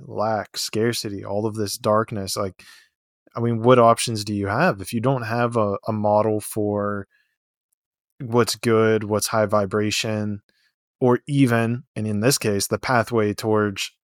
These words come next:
self-realization or God or the embodiment of it, then that's like, you need something or someone in order to be like, "Oh, okay, like,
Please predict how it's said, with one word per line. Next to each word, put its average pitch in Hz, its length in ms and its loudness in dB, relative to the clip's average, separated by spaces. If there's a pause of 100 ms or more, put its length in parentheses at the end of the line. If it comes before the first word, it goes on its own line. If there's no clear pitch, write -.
(220)
self-realization 110 1160 0
or 98 80 -2
God 107 480 2
or 101 280 -2
the 104 140 -6
embodiment 107 800 -2
of 104 220 0
it, 127 220 0 (400)
then 117 160 4
that's 113 240 2
like, 110 320 2 (260)
you 127 160 2
need 123 380 2
something 120 560 0
or 101 160 0
someone 110 500 0
in 104 120 -4
order 104 240 -2
to 107 120 -8
be 107 140 -4
like, 101 180 -2 (100)
"Oh, 147 180 6
okay, 107 420 2
like, 101 320 -6